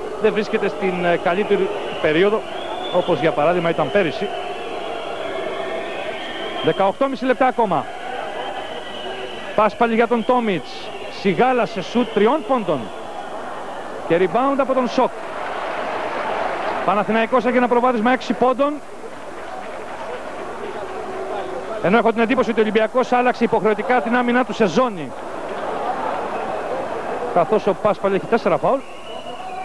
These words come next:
Μπέρι. Το δέκα, το δωδέκατο μάλλον αμυντικό rebound του Βράγκοβιτς.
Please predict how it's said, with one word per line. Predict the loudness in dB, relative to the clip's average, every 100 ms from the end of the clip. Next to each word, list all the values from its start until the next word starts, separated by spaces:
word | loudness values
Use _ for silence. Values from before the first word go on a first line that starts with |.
| -8 -8 -8 -8 -8 -8 -10 2
Μπέρι. | 4 4 2 -2 -12 -12 -10 -10 -8 -4 -2 0 0 0 -2 0
Το | 2 2 4
δέκα, | 2 2 0 0 2
το |
δωδέκατο | 2 4 4 2 2 4
μάλλον | 4 4
αμυντικό | 4 4 4 4
rebound | 4 2 2
του | 4
Βράγκοβιτς. | 4 4 2 2 -2